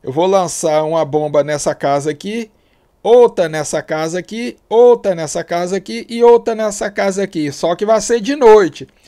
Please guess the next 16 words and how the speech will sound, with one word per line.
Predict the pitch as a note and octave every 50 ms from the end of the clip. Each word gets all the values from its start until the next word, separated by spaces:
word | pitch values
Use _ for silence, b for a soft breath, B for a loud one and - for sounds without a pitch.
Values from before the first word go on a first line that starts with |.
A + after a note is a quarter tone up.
| b b b b b
Observa | - - E3 E3 E3 D3+ - G#3 A3+ B3+ C4+ A#3+ G3+ F#3+
que | - G3+
aqui, | F3+ D3+ C#3 - B3 C4+ B3+
ó, | G#3 F#3 E3+ D#3+ E3 _ _ _
essas | - D#3+ D3 - G#3+ G#3+ F3 D3+
duas | C#3+ F3 A3+ A#3+ A3+ -
tá | - A#3+ G#3+
bem | F#3+ F#3 A3+ C4+
próxima | B3+ - B3 B3+ B3 B3+ A#3+ - - B3 B3+ B3+
da | B3+ C#4 C#4+ C4+
outra, | A#3 G3+ F#3+ F3+ E3+ - - -
né? | F3+ F#3 F3
Vamos | E3 F#3 A#3 B3 A3
ver | A#3 A#3 A3+
se | A3 - A#3+
o... | A3 G3+ F#3+ E3+ D3 B2+ -